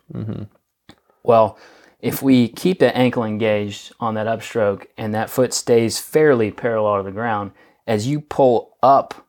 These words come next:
Speaker 2: kinda with your hip flexors, pushing your knee up and toward the bars, you're gonna generate a lot of power on that upstroke, and you're not gonna lose that force to the pedal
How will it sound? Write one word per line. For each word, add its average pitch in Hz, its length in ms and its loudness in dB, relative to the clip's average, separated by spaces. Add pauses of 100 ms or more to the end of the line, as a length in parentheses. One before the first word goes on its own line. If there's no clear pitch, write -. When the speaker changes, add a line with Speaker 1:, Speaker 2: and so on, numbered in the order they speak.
(200)
Speaker 2:
kinda 113 200 -6
with 107 160 -6
your 98 100 -6
hip 135 220 -8
flexors, 135 540 -2
pushing 135 420 0
your 113 380 0 (260)
knee 120 420 -2
up 113 200 0
and 107 240 -6 (100)
toward 110 200 0
the 98 60 -6
bars, 117 420 4 (380)
you're 120 140 -2
gonna 113 140 2
generate 113 420 0
a 107 60 0
lot 107 140 2
of 95 80 -8
power 101 480 0
on 113 120 -4
that 107 100 -2
upstroke, 104 400 -2
and 113 80 -8
you're 110 100 -2
not 110 140 -2
gonna 101 200 -2
lose 147 480 2
that 113 340 2
force 107 420 -6
to 107 100 -10
the 101 100 -4
pedal 101 480 -2